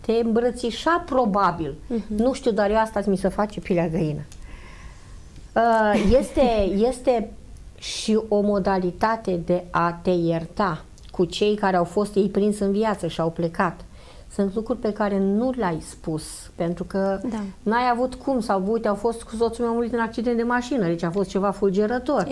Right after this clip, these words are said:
Speaker 2: Exact.
Speaker 1: N-aveai de unde să știi că pleacă și nu se mai întoarce. Băiatul la fel, l-am găsit mort în casă, iarăși n-aveai de unde să știi.
Speaker 2: Mhm.
Speaker 1: Dar sunt lucruri pe care le poți rezolva așa. Acum, spune tu.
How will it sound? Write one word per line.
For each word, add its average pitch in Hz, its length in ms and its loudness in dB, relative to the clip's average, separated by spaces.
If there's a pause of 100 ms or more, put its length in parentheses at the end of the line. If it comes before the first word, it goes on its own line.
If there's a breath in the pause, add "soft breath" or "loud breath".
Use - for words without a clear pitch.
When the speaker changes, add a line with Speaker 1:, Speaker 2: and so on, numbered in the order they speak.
(100)
Speaker 2:
Exact. 220 280 -8
Speaker 1:
N-aveai 220 380 4
de 202 80 0
unde 214 120 2
să 226 100 -2
știi 226 240 -4
că 240 120 0
pleacă 240 380 2
și 233 120 -4
nu 233 100 2
se 233 120 -2
mai 240 200 0
întoarce. 247 420 0
Băiatul 208 380 0
la 233 100 2
fel, 240 160 0
l-am 202 140 2
găsit 202 260 -2
mort 214 200 -4
în 247 80 -2
casă, 247 320 0
iarăși 208 480 0
n-aveai 185 300 2
de 175 100 0
unde 175 180 0
să 160 160 -6
știi. - 340 -8 (160)
Speaker 2:
Mhm. 220 520 -10
Speaker 1:
Dar 202 400 2 (340)
sunt 330 280 0
lucruri 302 280 0
pe 247 120 0
care 233 180 -2
le 214 140 0
poți 226 320 -4
rezolva 185 680 -2 (340)
așa. - 520 -8 (640 loud breath)
Acum, 196 500 0
spune 165 360 -2
tu. 160 200 -8